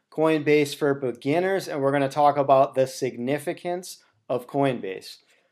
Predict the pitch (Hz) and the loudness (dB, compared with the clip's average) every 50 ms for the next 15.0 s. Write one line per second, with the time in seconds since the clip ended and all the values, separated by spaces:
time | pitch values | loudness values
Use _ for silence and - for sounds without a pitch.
0 | _ _ _ _ _ _ _ - - 156 156 156 156 156 - 196 202 202 202 202 | _ _ _ _ _ _ _ 0 8 10 10 10 10 8 4 6 6 6 6 8
1 | 185 165 165 170 170 170 156 156 143 - - 165 156 156 151 151 147 147 - - | 6 8 8 8 6 6 4 -2 -4 0 2 6 6 8 8 6 6 2 0 0
2 | - 139 131 131 131 - - 156 147 151 151 147 147 147 147 147 147 147 147 147 | 2 2 2 2 2 0 4 6 6 6 6 4 4 2 2 2 2 2 0 0
3 | 143 139 139 139 139 - 135 117 113 - - - - 147 143 147 151 151 151 151 | 0 -2 -4 -8 -12 -10 -6 -6 -6 -6 -6 -2 2 4 4 4 4 0 0 -2
4 | 147 151 156 139 135 139 139 139 143 143 139 - - 110 - - - 143 139 143 | -2 -4 -4 -2 2 4 4 6 4 4 2 -2 -8 -10 -8 -4 -2 0 2 0
5 | 139 139 - 113 101 104 127 135 156 160 160 151 151 156 151 147 123 110 107 107 | 0 -2 -6 -10 -4 2 4 4 6 6 4 4 4 2 2 2 2 0 -2 -6
6 | 110 139 165 175 175 175 185 175 170 170 170 175 180 180 _ _ _ _ _ - | -6 -4 -4 -4 -2 0 2 2 2 0 -2 -4 -4 -6 _ _ _ _ _ -10
7 | - 117 120 123 120 123 127 120 - 117 110 110 160 170 170 170 165 165 165 165 | -8 -4 -4 -2 0 0 -2 -2 -4 -6 0 6 8 8 8 8 6 2 2 0
8 | 170 175 170 - - - 131 113 - - 143 143 143 147 147 143 143 156 147 135 | 0 -2 -4 -6 -8 -8 -8 -4 0 2 2 4 4 2 0 -2 -4 -4 -4 0
9 | 139 143 143 147 143 139 143 - 143 135 131 123 123 127 135 135 135 - - 135 | 0 2 2 2 0 0 -2 -4 -2 -2 -2 -2 2 4 4 4 4 2 -4 -6
10 | 120 117 120 131 135 131 120 117 117 131 151 160 156 - - 180 180 175 175 170 | -4 0 0 2 2 2 0 0 0 0 0 0 -2 -2 0 2 2 2 2 0
11 | 175 - - _ _ _ _ _ _ _ _ _ _ _ _ _ _ _ - 175 | -4 -14 -20 _ _ _ _ _ _ _ _ _ _ _ _ _ _ _ 0 2
12 | 165 175 175 180 175 175 175 175 175 180 180 180 180 185 - 190 170 170 - - | 6 6 8 8 6 6 6 6 8 8 8 8 8 6 4 0 -4 -4 -4 0
13 | - 185 190 202 208 208 208 202 208 202 - - 202 196 202 208 214 180 165 151 | 4 8 10 10 10 8 6 2 -4 -4 -4 -4 -2 -2 -2 -2 -2 -2 -2 -4
14 | 135 - - 170 160 170 175 175 180 180 180 180 185 190 190 - - - - - | -4 -2 0 2 4 4 4 4 4 2 2 2 0 0 -4 -8 -12 -14 -14 -16